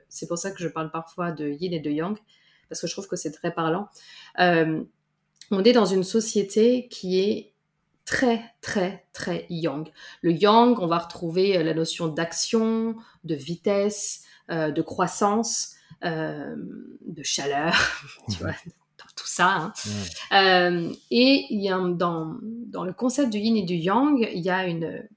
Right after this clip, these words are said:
Speaker 1: comme une, une loi qui est une loi de la nature, hein, euh, de la même façon que le soleil, euh, quand il arrive au top à midi, redescend pour amener la nuit, et cetera.
Speaker 2: Mhm.
Speaker 1: Quand on arrive à un, un excès, un certain excès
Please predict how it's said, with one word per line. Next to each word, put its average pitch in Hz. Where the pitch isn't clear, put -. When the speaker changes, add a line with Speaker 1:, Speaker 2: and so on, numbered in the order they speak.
Speaker 1:
comme 175
une, -
une 180
loi 214
qui -
est 180
une 165
loi 170
de 165
la 165
nature, 202
hein, 233
euh, 165
de 147
la 160
même 202
façon 196
que 196
le 156
soleil, 208
euh, 165
quand 180
il 180
arrive 190
au 165
top 196
à 180
midi, 180
redescend 180
pour 180
amener 170
la 160
nuit, 170
et 175
cetera. 175
Speaker 2:
Mhm. 117
Speaker 1:
Quand 202
on 196
arrive 196
à 185
un, 170
un 190
excès, 240
un 190
certain 185
excès 214